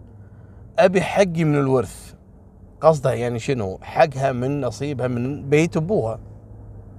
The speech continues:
زعل أخوها محمد، قال له: "يا جميلة عيب عليك،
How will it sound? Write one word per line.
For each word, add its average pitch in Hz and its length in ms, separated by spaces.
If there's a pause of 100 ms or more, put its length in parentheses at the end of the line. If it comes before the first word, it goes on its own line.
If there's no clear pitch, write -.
(280)
زعل 135 420
أخوها 113 300
محمد، - 500 (1400)
قال 143 160
له: 143 60
"يا 123 100
جميلة 117 440
عيب 117 320
عليك، 117 680